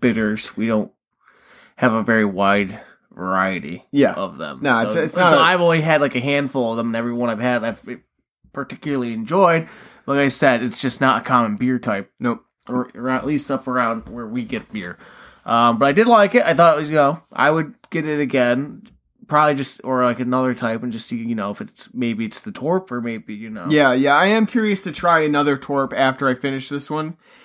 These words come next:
Speaker 2: and see, does that one also come out sort of flat? Because if, if that's the case, then I know that it wasn't the beer itself. It's the, the Torp instead. So it's hard to say. Um, so, still experimenting with that,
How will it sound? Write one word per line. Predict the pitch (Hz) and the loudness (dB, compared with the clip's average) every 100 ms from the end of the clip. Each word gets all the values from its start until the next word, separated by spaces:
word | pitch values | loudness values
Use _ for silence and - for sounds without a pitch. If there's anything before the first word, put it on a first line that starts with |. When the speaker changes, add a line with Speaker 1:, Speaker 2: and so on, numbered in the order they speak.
| _ | _
Speaker 2:
and | 143 139 | -2 0
see, | 131 147 139 | 2 4 4
does | 120 135 127 | 4 0 2
that | 135 135 | 4 4
one | 131 | 0
also | - 123 120 147 | 0 -2 -2 -4
come | 139 139 | -4 -2
out | 131 123 | 0 0
sort | - 131 | -2 -2
of | 127 | -2
flat? | 123 123 127 | 2 2 2
Because | 135 135 123 | 0 -4 -6
if, | 107 - | -10 -8
if | 131 - | -6 0
that's | 127 - | 0 0
the | - | -8
case, | 127 127 117 - | -4 -2 -2 -2
then | 123 | -2
I | 117 | 0
know | 120 127 117 110 117 _ _ _ _ _ - | 2 2 2 0 -6 _ _ _ _ _ -6
that | 123 117 | 0 2
it | 117 | 0
wasn't | 120 120 123 107 | -2 -2 -2 -4
the | 117 | -2
beer | 117 139 | 2 2
itself. | 113 - 143 113 | 2 2 2 2
It's | 117 - - | -2 -8 -4
the, | 117 95 90 _ _ | -2 -2 -6 _ _
the | 117 | -14
Torp | - 127 113 _ _ _ | -6 -6 -6 _ _ _
instead. | 117 - 175 139 107 | -12 -6 2 2 2
So | 151 127 - _ _ | 0 0 -4 _ _
it's | 165 185 | -4 2
hard | 226 | 2
to | 190 | 4
say. | - 156 147 143 | 4 6 6 4
Um, | 120 139 135 - | 2 2 0 -2
so, | - 156 | -2 -2
still | - - 214 | 0 0 2
experimenting | 147 - 147 139 139 131 127 | 2 0 2 2 2 0 -2
with | 123 | 0
that, | 117 113 | 0 -2